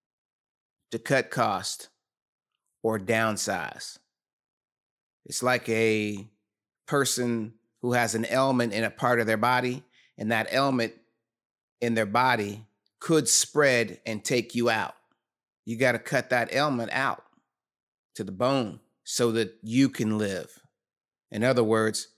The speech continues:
so the company can survive. That's what's taking place all across the country. And do note,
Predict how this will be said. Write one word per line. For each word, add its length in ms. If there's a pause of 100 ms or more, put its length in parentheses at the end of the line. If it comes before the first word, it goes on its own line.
(400)
so 280
the 120
company 580
can 220
survive. 840 (800)
That's 280
what's 200
taking 340
place 480 (540)
all 240
across 360
the 120
country. 500 (1300)
And 580 (640)
do 220
note, 400